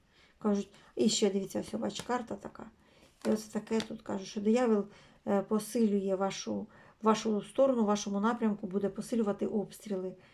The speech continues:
Е, ці прильоти можуть частішати. Бережіть себе, будьте обережні, уважні, моліться, куполіться, як хочете, захищайте себе всі.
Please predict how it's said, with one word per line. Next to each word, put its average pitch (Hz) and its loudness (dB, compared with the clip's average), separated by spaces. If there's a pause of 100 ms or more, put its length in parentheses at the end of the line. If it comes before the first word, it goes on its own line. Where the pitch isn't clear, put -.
(520)
Е, 196 -4
ці 220 -6
прильоти 220 4 (220)
можуть 220 2
частішати. - -4 (1300)
Бережіть 226 6
себе, 226 2
будьте 202 0
обережні, 220 2
уважні, 220 0 (540)
моліться, 220 0
куполіться, 214 2
як 226 4
хочете, 196 -2
захищайте 214 0
себе 202 -2
всі. 202 -8